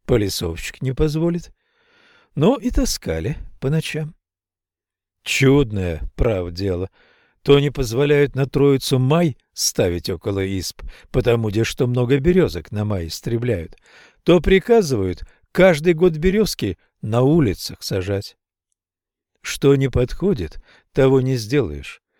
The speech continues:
На что уж строг был Петр царь, а и то многого, что неподходящее, не мог заставить делать. Обо всем этом столько говорено, что, казалось бы, и говорить более не стоило. Но кажется мне,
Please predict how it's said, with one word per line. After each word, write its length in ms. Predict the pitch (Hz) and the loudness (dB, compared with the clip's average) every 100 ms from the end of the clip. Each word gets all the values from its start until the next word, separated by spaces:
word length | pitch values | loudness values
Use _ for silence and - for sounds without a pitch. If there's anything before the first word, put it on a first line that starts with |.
| _ _ _ - | _ _ _ -4
На 220 | 131 151 | 2 2
что 300 | - 226 226 | 2 2 2
уж 120 | 196 | 2
строг 380 | - 220 233 139 | 0 2 2 4
был 220 | 120 113 | 2 0
Петр 400 | - 180 208 - | 4 4 4 0
царь, 380 | 90 - 98 82 - _ _ | -6 -6 -6 -6 -12 _ _
а 140 | 147 139 | 2 4
и 120 | 143 | 4
то 220 | - 190 | 4 2
многого, 480 | 131 113 104 101 98 | 4 0 0 0 -2
что 240 | - 117 | -2 -4
неподходящее, 1000 | 101 95 - - 110 104 95 - 107 92 - - - | -2 -2 -4 -2 -2 -2 -4 -4 -4 -6 -8 -20 -4
не 200 | 135 139 | 0 2
мог 360 | 127 151 - - | 2 0 -2 -6
заставить 720 | 120 127 127 - 95 82 85 | -2 0 0 -4 -6 -6 -8
делать. 480 | 90 95 69 - - _ _ - _ - | -4 -4 -4 -14 -20 _ _ -20 _ 0
Обо 320 | 131 110 131 | 2 4 0
всем 320 | - 135 131 | 0 -2 0
этом 260 | 151 165 156 | -2 -2 -4
столько 520 | - 156 151 - 127 | -2 2 0 0 -2
говорено, 680 | 110 110 107 147 90 73 - - _ | 2 2 2 0 -2 -6 -16 -20 _
что, 300 | - - 147 | -12 0 2
казалось 480 | 160 147 160 156 131 | 2 2 2 0 -2
бы, 240 | 123 147 | 0 0
и 20 | |
говорить 500 | 131 147 151 156 185 | 2 2 4 2 0
более 360 | 113 95 92 90 | -2 -2 -2 -2
не 160 | 95 107 | -4 -6
стоило. 540 | - - 104 104 104 - _ _ _ _ _ - | -4 0 0 0 -4 -10 _ _ _ _ _ -6
Но 260 | 120 131 | 2 2
кажется 540 | - 185 175 139 - 123 | 2 0 0 -4 -10 -8
мне, 300 | 82 78 | -8 -10